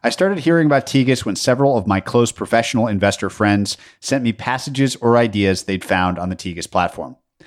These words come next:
Conducting effective primary research shouldn't take weeks. It should take hours. Searching for answers shouldn't be lengthy, cumbersome process. It should be easy and nearly immediate.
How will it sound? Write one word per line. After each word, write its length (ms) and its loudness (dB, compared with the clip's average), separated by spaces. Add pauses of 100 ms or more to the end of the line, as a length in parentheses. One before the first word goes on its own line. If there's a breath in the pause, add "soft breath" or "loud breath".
(300 loud breath)
Conducting 480 0
effective 500 -2
primary 400 2
research 480 -2
shouldn't 320 -2
take 240 -2
weeks. 320 -2
It 100 -10
should 160 -6
take 160 -4
hours. 480 -6 (400 soft breath)
Searching 340 -2
for 140 -2
answers 380 0
shouldn't 260 0
be 140 -4
lengthy, 400 -2
cumbersome 500 -4
process. 580 -2 (240 soft breath)
It 120 -10
should 100 -8
be 240 -4
easy 420 0
and 140 -4
nearly 280 2
immediate. 440 -4